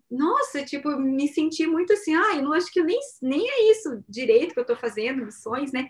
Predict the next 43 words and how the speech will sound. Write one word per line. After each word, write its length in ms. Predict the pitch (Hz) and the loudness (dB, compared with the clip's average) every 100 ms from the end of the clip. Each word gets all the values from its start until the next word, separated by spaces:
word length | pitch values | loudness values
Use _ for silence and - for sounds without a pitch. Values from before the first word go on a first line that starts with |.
| _ - - - _ - | _ -20 -20 -20 _ -8
E 120 | 240 | 2
aí 280 | 254 254 277 | 4 4 4
eu 160 | 381 392 | 4 4
lembro 320 | 320 339 359 | 2 2 2
que 280 | 370 359 349 | 8 8 8
teve 240 | 294 269 311 | -2 0 -2
um 120 | 339 | -2
processo 540 | 349 403 - 254 - | 0 0 0 -2 -2
que 120 | - | -2
eu 80 | 254 | 0
não 120 | 262 | 0
lembro 380 | 247 240 320 359 | 0 2 6 4
como 300 | - 269 330 | 6 4 4
isso 200 | 277 277 | 2 0
aconteceu, 380 | 240 240 240 254 | -6 -6 -2 -2
mas 260 | 262 277 226 | -2 -4 2
Deus 200 | 240 277 | 2 2
falou 180 | 269 | -6
muito 260 | 254 311 - | -2 -4 -4
comigo, 380 | - 349 233 214 | -6 -4 -4 -6
que, 120 | 240 | -12
tipo, 180 | - - | -12 -4
uma 340 | 285 427 403 | 2 4 4
vida 220 | 233 214 | 2 0
importa 420 | 226 226 190 190 202 | -4 -4 -6 -6 -10
pra 160 | 208 | -6
ele. 240 | 180 175 - _ _ - | -4 -4 -14 _ _ 0
Se 80 | 214 | 2
a 60 | |
gente 220 | 233 254 | 2 -2
precisou 340 | 247 277 233 254 | -6 -8 -4 -4
atravessar, 640 | 254 247 240 247 240 240 | -2 -2 -2 0 -2 -2
tipo, 280 | - - 269 | -6 -10 -6
o 80 | 254 | -8
planeta 720 | - 269 302 285 254 262 - 494 - - _ - | -4 2 4 4 0 0 2 0 0 -16 _ -6
e 160 | 247 | 2
uma 280 | 302 508 640 | 4 6 4
pessoa 400 | 605 480 370 349 | 4 2 4 4
foi 140 | 359 311 | 4 0
alcançada, 600 | 311 277 277 262 269 294 | 0 -8 -8 -6 -4 -4
isso 160 | - | -6
que 80 | - | -6
importa. 680 | 370 - 254 240 240 190 | -6 -4 -6 -4 -8 -14